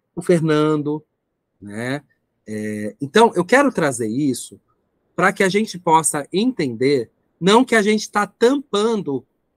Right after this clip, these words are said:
a nossa visão, desqualificando todas essas,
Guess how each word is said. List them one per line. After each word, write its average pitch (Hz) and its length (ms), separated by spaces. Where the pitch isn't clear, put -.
a 143 140
nossa 139 420
visão, 123 500
desqualificando 156 1300
todas 240 520
essas, 160 520